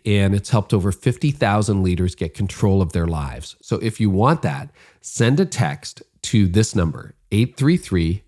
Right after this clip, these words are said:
seven seven seven, eight five five eight. Just text the word Thrive, T H R I V E, to eight three three, seven seven seven,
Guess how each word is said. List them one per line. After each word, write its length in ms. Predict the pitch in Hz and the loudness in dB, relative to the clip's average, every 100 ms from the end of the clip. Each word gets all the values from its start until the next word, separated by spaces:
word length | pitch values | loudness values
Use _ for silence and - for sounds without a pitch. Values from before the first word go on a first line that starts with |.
| _ | _
seven 400 | - - 98 110 | -6 0 2 2
seven 380 | - 92 87 90 | 2 0 0 -2
seven, 440 | - 73 76 78 - _ _ _ - | -2 -4 -4 -6 -10 _ _ _ -2
eight 180 | 104 113 | 2 2
five 260 | - 92 87 | 2 0 2
five 180 | 92 - | -2 -2
eight. 320 | 90 67 50 - _ | -4 -4 -6 -14 _
Just 240 | - 101 | -4 -2
text 300 | - 131 - | 0 -2 0
the 40 | 131 | 0
word 300 | 127 117 - | 2 2 0
Thrive, 720 | 107 107 113 71 73 110 - - | 2 4 4 2 0 -2 -6 -12
T 220 | - 113 | 2 4
H 220 | 127 - | 4 2
R 320 | 95 87 87 - | 2 2 0 -2
I 160 | 98 95 | 0 2
V 120 | 113 | 2
E, 400 | 123 85 78 92 _ _ - | 0 -2 -2 -6 _ _ -10
to 200 | - 104 | -4 -2
eight 180 | 113 | -2
three 160 | - 151 | 0 0
three, 300 | 151 104 95 | 0 -2 -2
seven 340 | - 107 101 107 | -2 -2 -2 -2
seven 300 | - 104 101 | -2 -2 -2
seven, 360 | - 92 98 | -2 -2 -2